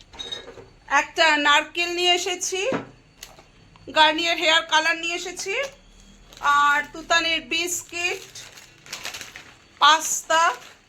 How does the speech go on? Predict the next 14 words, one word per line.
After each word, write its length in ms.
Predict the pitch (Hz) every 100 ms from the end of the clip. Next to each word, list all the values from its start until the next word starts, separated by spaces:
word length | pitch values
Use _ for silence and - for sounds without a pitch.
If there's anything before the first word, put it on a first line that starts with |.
| _ -
ready 500 | 269 294 302 339 359
to 200 | 359 359
fry 340 | 320 339 339 277
দুটো, 520 | 320 311 339 359 494 - - -
এই 220 | 330 339
এত 220 | 294 294
শত 400 | 349 330 320 339
জিনিস 440 | 285 311 330 349
এনে, 260 | 311 320 349
নারকেল, 800 | 311 294 302 - 330 339 466 480 - _ _ _ _ _ _ _ _ _ _ _ _ _ - - - - -
ব্রেড, 600 | 240 214 311 320 339 349 - - - - - - _ _ - - - - - - - - - - - -
চিনি, 580 | - 311 320 330 349 440 - - - - - - - - - - - - 247
দুটো 400 | 220 302 311 285
দুধ, 500 | 269 330 381 -